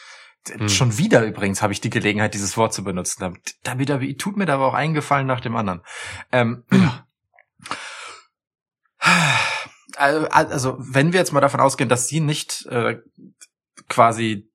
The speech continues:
Speaker 1: wie eine unglaubliche Kämpferin wieder zurückkommt, dann haben wir zur Auswahl im Prinzip, äh, Dana Brooke,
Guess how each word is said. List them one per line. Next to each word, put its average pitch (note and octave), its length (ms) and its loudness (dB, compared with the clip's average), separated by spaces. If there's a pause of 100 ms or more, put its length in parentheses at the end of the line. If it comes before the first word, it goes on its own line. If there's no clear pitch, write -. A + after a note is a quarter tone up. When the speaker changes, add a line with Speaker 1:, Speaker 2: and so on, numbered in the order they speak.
(240)
Speaker 1:
wie B2+ 260 -2
eine B2+ 200 2
unglaubliche C#3+ 560 2
Kämpferin B2 480 0
wieder A#2 160 0
zurückkommt, A#2+ 640 -2 (520)
dann A#2 340 6
haben B2 160 4
wir D#3 80 2
zur C3+ 180 6
Auswahl C#3+ 340 6
im C3+ 80 -4
Prinzip, D#3+ 520 -2
äh, A#2+ 480 2 (160)
Dana C3 340 4
Brooke, D3 400 0